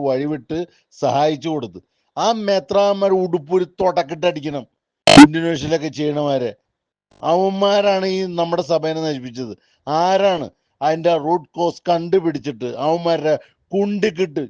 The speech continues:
ചാട്ടവാറിനടിച്ച് പൊട്ടിച്ച് രക്തം പൊളയണം. നമ്മൾ ഇന്ന് എത്ര പേര് ഈ സഭയ്ക്ക് വേണ്ടി കിടന്ന്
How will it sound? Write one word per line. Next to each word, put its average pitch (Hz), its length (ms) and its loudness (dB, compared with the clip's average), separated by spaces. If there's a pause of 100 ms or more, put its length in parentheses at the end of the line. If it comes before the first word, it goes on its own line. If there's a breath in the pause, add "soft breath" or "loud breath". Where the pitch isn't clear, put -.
(140)
ചാട്ടവാറിനടിച്ച് 185 960 0 (440 soft breath)
പൊട്ടിച്ച് 180 480 -2 (180)
രക്തം 170 360 -2 (380)
പൊളയണം. 156 500 0 (420)
നമ്മൾ 175 400 2
ഇന്ന് 185 240 0 (120)
എത്ര 202 280 -2
പേര് 170 320 0 (120)
ഈ - 20 -4 (120)
സഭയ്ക്ക് 147 320 0
വേണ്ടി 147 200 -2
കിടന്ന് 139 340 -4